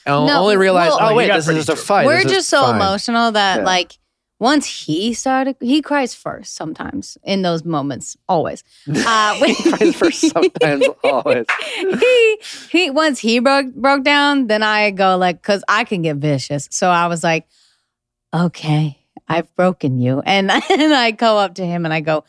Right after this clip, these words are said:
Speaker 2: "Please don't leave me." And he says the same. He's like, "Please just don't leave me." And, like, we realize, like, none of this matters. We want to be with each other forever. And, like, let's not this stupid, let this stupid thing have us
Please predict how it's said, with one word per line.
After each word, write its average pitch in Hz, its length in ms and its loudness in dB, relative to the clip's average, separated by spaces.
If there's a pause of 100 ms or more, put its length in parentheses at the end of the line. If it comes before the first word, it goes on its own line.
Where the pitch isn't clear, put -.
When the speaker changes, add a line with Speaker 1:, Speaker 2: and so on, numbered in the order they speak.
(320)
Speaker 2:
"Please 262 260 0
don't 175 300 -2
leave 180 280 0
me." 185 280 -2
And 175 140 0
he 190 140 -2
says 165 220 -4
the 151 80 -12
same. 160 200 -12
He's 180 80 -12
like, 190 200 -10
"Please 302 340 -4
just 226 200 -6
don't 214 280 -2
leave 233 280 0
me." 254 360 0
And, 190 240 -2
like, 170 380 -2 (300)
we 208 220 2
realize, 196 580 2
like, 170 300 0
none 190 360 0
of 180 120 -2
this 180 220 -4
matters. 165 300 0
We 170 100 -2
want 165 300 0
to 165 80 -4
be 160 160 0
with 151 160 -2
each 147 160 -6
other 156 140 -2
forever. 147 640 -2 (340)
And, 165 180 -2
like, 156 200 0
let's 160 200 -2
not 170 160 -2
this 156 160 -4
stupid, 165 480 -4 (100)
let 175 440 -4
this 165 140 -6
stupid 170 380 -8
thing 165 280 -2
have 160 220 -4
us 156 360 -6